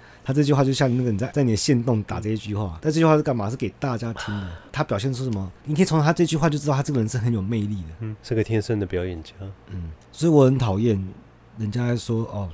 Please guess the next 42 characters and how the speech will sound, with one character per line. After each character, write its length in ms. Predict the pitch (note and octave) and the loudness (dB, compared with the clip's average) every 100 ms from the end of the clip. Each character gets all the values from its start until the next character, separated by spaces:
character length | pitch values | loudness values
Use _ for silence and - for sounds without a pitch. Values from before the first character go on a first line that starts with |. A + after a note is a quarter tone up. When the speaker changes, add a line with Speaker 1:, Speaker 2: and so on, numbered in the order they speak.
| A2 | -4
Speaker 1:
诺 180 | C3+ G#2+ | 0 0
兰 120 | G#2 | 0
电 180 | A2+ A2 | 0 0
影 80 | F2+ | 0
很 160 | F#2 | -4
烧 320 | E2 - G#2+ G#2 | -4 -4 -4 -4
脑， 200 | E2+ E2 | -6 -8
烧 180 | B2+ A#2 | -2 -2
脑 60 | |
是 100 | A2 | -2
我， 80 | A2+ | -2
你 240 | G#2 G#2 F#2+ - - - | -2 -4 -6 -8 -18 -4
最 140 | C3+ A2+ | -2 0
讨 160 | G2 | 0
厌 100 | G#2+ | 0
的 60 | G#2+ | 0
一 40 | |
个 60 | G#2+ | -4
形 180 | - F#2 | -4 -4
容 120 | F#2+ | -4
词。 220 | - - | -6 -4
我 140 | C3 C3 | 0 2
引 100 | C3 | 4
用 140 | C#3 | 6
电 160 | D3 A2+ | 4 2
影 100 | G2 | 2
里 60 | |
面 120 | A#2 | 2
的 60 | A2+ | 0
一 100 | F2+ | -2
句 180 | - G2 | -6 -4
话： 240 | G2+ D#2+ - | -4 -8 -8
不 80 | A#2 | -2
要 100 | A#2+ | -2
试 200 | - A#2 | -2 -2
着 60 | G2+ | -2
去 140 | A#2+ | -2
理 180 | F#2 F#2 | -4 -4
解、 180 | - F2 - - - - - - | -6 -12 -14 -20 -20 -20 -20 -14
去 120 | - | -10
感 200 | - F#2 | -6 -6
受。 260 | D#2 A2 | -6 -8